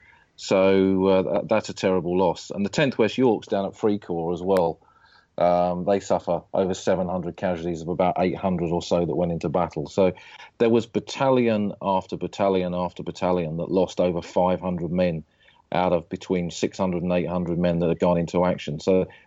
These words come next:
these are catastrophic, catastrophic losses for these units.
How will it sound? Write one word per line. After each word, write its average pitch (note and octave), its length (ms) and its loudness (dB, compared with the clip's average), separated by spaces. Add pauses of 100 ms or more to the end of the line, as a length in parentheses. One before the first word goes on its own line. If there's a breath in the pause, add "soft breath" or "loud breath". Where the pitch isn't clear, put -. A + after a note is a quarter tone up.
these A#2 200 4
are F#2+ 60 2
catastrophic, - 1160 -4 (520)
catastrophic - 720 -6
losses F2 420 -2
for D#2 100 -6
these D#2+ 200 -4
units. E2 480 -2